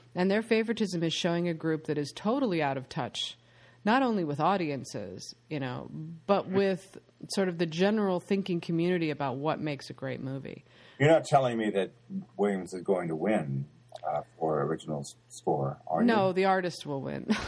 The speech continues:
Speaker 1: <laughs> Sorry.
Speaker 2: But the artist is, is a, uh, <sighs> well, I thought there was, um,
Speaker 1: It's gonna win because it's the script.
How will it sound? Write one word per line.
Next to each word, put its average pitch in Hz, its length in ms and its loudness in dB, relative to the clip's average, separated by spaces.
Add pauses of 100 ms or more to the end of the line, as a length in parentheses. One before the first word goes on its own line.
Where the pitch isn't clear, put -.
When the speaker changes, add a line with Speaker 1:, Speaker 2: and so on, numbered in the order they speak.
(220)
Speaker 1:
<laughs> - 380 -6
Sorry. - 260 -6
Speaker 2:
But 135 120 4
the 147 100 4
artist 196 640 2
is, 131 180 4 (160)
is 117 260 6
a, 113 380 6
uh, 101 320 4
<sighs> - 1800 -2
well, 135 280 6
I 151 100 6
thought 175 220 2
there 156 120 6
was, - 400 0 (140)
um, 101 400 2 (1040)
Speaker 1:
It's 240 220 4
gonna 269 200 4
win 262 280 4
because 220 280 2
it's 190 160 -8
the 190 100 -6
script. - 720 -2